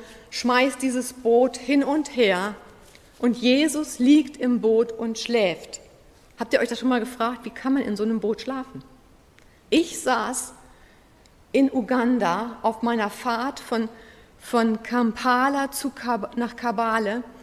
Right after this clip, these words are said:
in einem Auto, was durch eine Straße gefahren ist mit lauter Löchern, ja. Und ich habe mich krampfhaft an diesem Ding da festgehalten, ja, neun Stunden lang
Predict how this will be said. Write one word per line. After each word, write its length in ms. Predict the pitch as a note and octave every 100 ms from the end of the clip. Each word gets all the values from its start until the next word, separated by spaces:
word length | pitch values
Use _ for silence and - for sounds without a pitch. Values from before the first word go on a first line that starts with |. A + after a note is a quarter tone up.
| - - -
in 120 | A#3
einem 280 | - A3 A3 -
Auto, 540 | G3+ B3 D#4+ - G3+ F#3
was 280 | G3+ G#3 -
durch 260 | G#3+ A#3+ A#3
eine 240 | A3+ A3+ A3+ - - - - - -
Straße 560 | - - A3 C4 E4 C4+
gefahren 500 | C4 - B3+ A#3 A#3+
ist 180 | A#3+
mit 140 | A#3+ A3+
lauter 360 | A3+ A#3+ B3
Löchern, 540 | A3+ A#3+ B3 G#3+ E3 D#3+
ja. 200 | E3+ G#3 -
Und 100 | A3+
ich 140 | A#3
habe 140 | B3 C4
mich 220 | A#3+ -
krampfhaft 880 | - - D4 C4+ - - D3+ - -
an 180 | A3+ A3+
diesem 260 | A3 A3+ G#3
Ding 280 | C4 C#4+ D4+
da 120 | F3
festgehalten, 1040 | - C4+ C4 - - F3+ F#3+ F3+ F3+ A#3+ - -
ja, 260 | E3+ G#3 D4+ - - - -
neun 260 | - A#3 D4
Stunden 420 | - D4 A#3 F#3+
lang 300 | F#3 E3 B3+